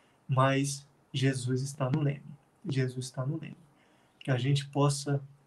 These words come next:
nos tornar melhor, aprender. Tem pessoas que, infelizmente, vão sair a mesma dessa pandemia, quando sair, não, não refletir nem nada,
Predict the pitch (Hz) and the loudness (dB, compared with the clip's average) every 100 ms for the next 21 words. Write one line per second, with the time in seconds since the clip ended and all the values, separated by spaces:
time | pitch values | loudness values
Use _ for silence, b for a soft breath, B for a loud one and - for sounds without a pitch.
0 | _ _ _ _ 139 123 117 - 139 123 | _ _ _ _ -4 -4 -4 0 2 2
1 | 127 127 135 165 139 123 117 120 151 170 | 0 0 2 2 4 2 -2 -2 0 0
2 | 135 127 123 b b b _ 269 226 226 | 2 2 0 b b b _ -2 4 4
3 | - 226 240 247 - 226 - 247 233 175 | 6 8 8 6 2 0 2 4 4 4
4 | 185 214 220 208 220 - 202 202 185 - | 4 2 2 0 0 4 6 6 2 0
5 | 269 190 175 165 165 156 - - 160 151 | -4 -8 -8 -2 0 0 -4 -8 -8 -4
6 | 139 147 202 214 - 170 220 240 247 202 | 0 0 0 -4 -10 -8 -10 -10 -14 -12
7 | 190 170 170 170 160 147 196 170 156 143 | -12 -10 -10 -6 -6 -6 -8 -10 -8 -6
8 | 165 185 | -6 -10